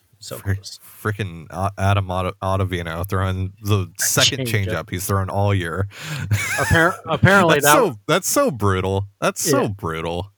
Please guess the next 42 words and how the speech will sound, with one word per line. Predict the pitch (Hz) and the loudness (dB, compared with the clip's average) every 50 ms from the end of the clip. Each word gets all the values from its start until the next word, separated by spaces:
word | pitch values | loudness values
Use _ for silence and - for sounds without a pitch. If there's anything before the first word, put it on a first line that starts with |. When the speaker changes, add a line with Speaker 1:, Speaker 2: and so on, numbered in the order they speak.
| - | -4
Speaker 1:
Apparently | - 147 - - 156 160 170 165 151 143 135 | -2 0 2 2 2 2 2 2 0 0 2
that | 139 139 135 | 4 4 4
was | 131 131 131 | 2 0 -2
a | 131 | -4
mistake. | 123 117 - - - 135 131 127 123 113 131 | -6 -6 -8 -6 -4 -2 -2 -2 -2 -4 -6
Luke | 127 139 127 131 | -6 -6 -2 0
Arkins | 139 131 127 117 - 135 127 110 | 2 2 2 0 -2 -6 -6 -6
was | 127 120 110 107 | -8 -8 -8 -4
very | 117 131 131 127 127 120 | -2 0 2 2 0 0
quick | - 131 123 - | -2 -4 -4 -4
to | - 110 | -6 -10
point | - 131 127 120 120 | -8 -8 -6 -6 -4
out | 120 123 123 117 110 | -4 -4 -4 -4 -4
that | - 120 117 - | -6 -6 -4 0
actually | 135 131 131 120 - - 143 123 123 120 120 | 2 2 2 2 0 -4 -6 -4 -4 -4 -4
Adam | - 127 123 123 123 | -4 -4 -4 -4 -4
Ottavino | 123 123 123 113 120 123 123 120 117 | -4 -4 -4 -4 -6 -6 -4 -4 -6
has | 120 113 - | -6 -8 -8
thrown, | - 123 120 117 | -8 -8 -6 -6
like, | 117 113 110 - - _ _ _ _ _ _ _ | -6 -8 -10 -12 -16 _ _ _ _ _ _ _
twelve | - - - 139 135 127 127 120 | -8 -4 0 2 2 2 2 0
changeups | 107 - 123 110 110 104 104 101 98 - | -4 -8 -8 -8 -10 -12 -12 -12 -12 -10
this | - 104 98 - | -10 -8 -8 -8
year. | - 101 104 107 117 104 _ _ _ _ _ _ _ _ _ _ | -8 -6 -6 -6 -6 -8 _ _ _ _ _ _ _ _ _ _
So, | - - 123 117 | -8 -4 -2 -2
I | 113 113 | -2 -2
mean, | 110 110 110 107 107 | -4 -4 -6 -6 -4
so | - 85 90 139 135 | -2 2 4 4 4
Speaker 2:
Oh. | 135 - | 4 2
Speaker 1:
many | - - 120 | 0 -4 -4
more | 117 120 117 117 117 113 110 113 117 - | -4 -4 -2 -2 -2 -2 -4 -4 0 2
out | 143 135 135 | 4 4 4
of | 123 | 4
a | 127 120 | 2 0
thousand | - 135 127 127 127 113 123 113 | 2 2 2 2 2 0 -4 -6
pit-, | 104 123 123 104 98 | -4 -2 -2 0 2
out | 139 127 127 | 2 2 2
of | 123 117 | 2 0
eleven | 131 135 131 143 139 135 127 | 2 4 4 4 4 4 2
hundred | 131 120 117 110 | -2 -2 -2 -4
Speaker 2:
<laughs> | |
Speaker 1:
pitches. | - 131 117 - - 113 113 113 101 | -4 -4 -4 -4 -4 -6 -6 -8 -10